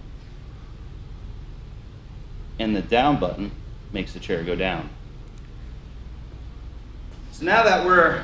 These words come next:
in the seated position, we have unlimited control of what we can accomplish here. We can adjust our headrest. And as you can see,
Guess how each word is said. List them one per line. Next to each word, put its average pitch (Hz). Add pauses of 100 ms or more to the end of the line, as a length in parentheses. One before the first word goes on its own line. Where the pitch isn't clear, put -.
(120)
in 170
the 143
seated 196
position, 135 (1080)
we 208
have 170 (200)
unlimited 233
control 139 (180)
of 135
what 160
we 156
can 139 (540)
accomplish 165
here. 104 (240)
We 165
can 165
adjust 151
our 147
headrest. 110 (1800)
And 127
as 131
you 135
can 131
see, 143